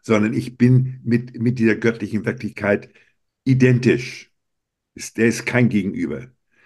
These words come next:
Und das ist das Spannende, wenn du die Erfahrung gemacht hast, dass Gott in dem Sinne nicht existiert, weil er gar nicht mir gegenüber ist. Mein Auge und sein Auge ist ein und dasselbe Auge, ja.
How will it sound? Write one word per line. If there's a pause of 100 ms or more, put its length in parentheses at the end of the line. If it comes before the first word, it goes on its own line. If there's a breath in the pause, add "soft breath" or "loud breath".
(220 soft breath)
Und
das
ist
das
Spannende,
wenn
du
die
Erfahrung
gemacht
hast, (260 soft breath)
dass
Gott
in
dem
Sinne
nicht
existiert,
weil
er
gar
nicht
mir
gegenüber
ist.
Mein
Auge
und
sein
Auge
ist
ein
und
dasselbe
Auge,
ja.